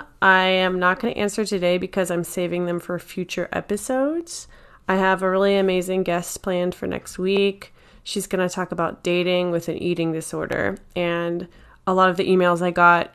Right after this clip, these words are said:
were related to eating disorders, and I'm saving them for that episode. So if I haven't responded to you yet, it's not 'cause I hate you. It's because I'm saving you for next time.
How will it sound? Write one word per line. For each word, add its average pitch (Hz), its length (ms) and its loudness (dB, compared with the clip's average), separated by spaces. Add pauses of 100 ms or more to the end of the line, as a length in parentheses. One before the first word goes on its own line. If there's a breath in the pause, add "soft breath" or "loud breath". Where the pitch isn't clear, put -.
were 180 320 0
related 170 440 -2
to - 120 -8
eating 190 200 2
disorders, 247 680 0
and 180 160 0
I'm 175 100 2
saving 180 440 0
them 175 160 -2
for 175 160 -2
that 165 200 0
episode. - 520 -8
So - 440 0 (120)
if 190 120 -8
I 180 60 -2
haven't 185 220 0
responded 208 480 0
to 185 100 -6
you 175 80 -2
yet, 170 400 -4 (500 soft breath)
it's - 120 -12
not 185 200 4
'cause 196 160 -2
I 233 100 2
hate 233 220 4
you. 190 440 4 (560 soft breath)
It's - 120 -20
because 185 640 2
I'm 185 160 0
saving 180 400 0
you 170 180 -2
for 170 500 -2 (460)
next - 220 -6
time. - 320 -6